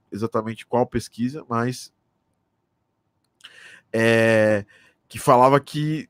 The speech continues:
que a primeira coisa que a pessoa desliga no, no, pra, a primeira coisa que ajuda você a desligar o do, do jogo, né, é a,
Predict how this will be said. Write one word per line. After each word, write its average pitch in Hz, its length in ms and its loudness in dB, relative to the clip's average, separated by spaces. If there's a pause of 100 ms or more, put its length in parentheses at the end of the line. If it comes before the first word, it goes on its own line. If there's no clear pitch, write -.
(120)
que 139 80 2
a 123 40 4
primeira 160 300 4
coisa 170 220 4
que 170 60 2
a 156 40 0
pessoa 147 340 0
desliga 131 380 -4
no, 131 120 -4 (220)
no, 120 280 -8 (200)
pra, 127 120 4
a - 100 -2 (240)
primeira 160 240 2
coisa 170 220 0
que - 80 2
ajuda 147 400 4
você 131 280 0
a 123 40 0
desligar 117 600 0 (840)
o 95 140 -8
do, 104 520 -4
do 110 120 -6
jogo, 117 440 2
né, 117 280 -2 (120)
é 110 180 0
a, 110 1200 2